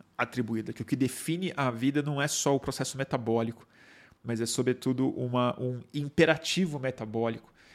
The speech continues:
que é a sensação, a experiência, a construção de algum tipo de processo bioquímico que em si é a mente. Que não é que ele produz pensamento, ele é pensamento.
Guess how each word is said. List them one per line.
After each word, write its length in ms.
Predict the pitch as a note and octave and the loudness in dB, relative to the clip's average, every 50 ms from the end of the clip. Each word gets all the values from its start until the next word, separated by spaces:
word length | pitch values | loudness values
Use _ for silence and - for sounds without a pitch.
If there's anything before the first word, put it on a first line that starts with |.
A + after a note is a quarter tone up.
| - _ _ _ | -20 _ _ _
que 240 | - - - A#2+ A2+ | -8 -2 2 2 4
é 260 | A2 A#2 A#2 A#2+ A#2 - - - - - | 4 4 2 2 0 -2 -8 -14 -12 -10
a 60 | A2+ | -8
sensação, 760 | - - - C3+ C3+ - C#3 B2 - - - B2 A#2+ C#3+ E3 E3+ - _ _ _ _ _ - - - - - - _ _ _ | -6 -4 -4 -4 -4 -4 -4 -4 -2 -2 -2 -2 -2 -2 -4 -6 -10 _ _ _ _ _ -20 -20 -20 -20 -20 -20 _ _ _
a 140 | - A#2 A#2 | -2 0 0
experiência, 880 | A#2 - - - B2+ B2 B2 A#2 A#2 A#2 A#2+ D3 - - - F3 E3+ - _ _ _ _ _ _ _ | 0 -2 0 2 4 4 4 4 2 0 0 -2 -4 -6 -8 -10 -12 -14 _ _ _ _ _ _ _
a 80 | - B2 | -12 -8
construção 560 | - - B2+ - - - A#2 - - C3+ C3 | -4 -4 -4 -4 -4 -6 -6 -4 -4 -4 -2
de 80 | A#2+ B2 | 0 0
algum 340 | A#2+ A#2 A#2 B2 D#3+ G#3 G3+ | -2 -2 -2 -4 -4 -4 -2
tipo 480 | - - - - E3 E3+ E3 - D#3 | -2 0 0 2 0 0 0 -2 -4
de 80 | C#3 C#3+ | -4 -4
processo 880 | - - C#3+ C3+ - - - - - C3+ D3 D#3 - - - - A2+ - _ - | -2 0 0 0 0 -2 -2 2 4 4 4 4 2 -2 -4 -6 -8 -12 _ -16
bioquímico 920 | A#2 A2+ A2 D3 E3+ E3 D3+ D#3+ - - D#3 E3+ E3+ C#3+ - - - - - | -8 -2 0 4 6 6 4 4 2 -2 -2 -2 -2 -4 -6 -10 -14 -16 -14
que 180 | - - C3+ | -12 -10 -8
em 100 | C3+ C3 | -8 -6
si 580 | - - - - - - G3 A3 A#3 - - - _ _ _ - - - - - _ | -4 -2 0 0 2 2 2 0 0 -2 -6 -12 _ _ _ -20 -20 -20 -20 -20 _
é 240 | - D3 D#3 E3 E3 | 2 6 8 8 8
a 80 | D3+ C3+ | 8 6
mente. 500 | B2 A#2+ A2+ A2+ G#2+ - - - - - _ _ _ _ _ _ - _ _ _ _ _ _ _ _ _ _ _ _ _ _ _ _ _ _ _ _ - | 2 -2 -6 -8 -8 -8 -10 -10 -10 -12 _ _ _ _ _ _ -20 _ _ _ _ _ _ _ _ _ _ _ _ _ _ _ _ _ _ _ _ -10
Que 100 | - B2 | -8 -6
não 140 | A#2 A#2+ C3+ | -2 0 0
é 60 | C#3 | 0
que 100 | - D3+ | 0 -2
ele 60 | C#3 | -2
produz 600 | - - D3+ C#3+ A#2+ A2+ D#3 F#3+ F#3+ F3+ - - | 2 4 4 4 6 6 8 8 8 8 4 2
pensamento, 680 | - C#3 C3+ - - C3 A#2 A#2+ A#2 A2+ A2 - - | 0 -2 -2 -2 -2 -2 -2 -2 -2 -4 -4 -6 -6
ele 200 | A2+ A2+ A#2+ A#2+ | -4 0 0 2
é 200 | A#2+ B2+ C#3 C#3 | 4 6 6 6
pensamento. 640 | C3+ - A#2+ A#2 - - A2 A2+ A2 G2+ - - - | 4 2 -2 -6 -8 -10 -12 -12 -12 -14 -16 -18 -20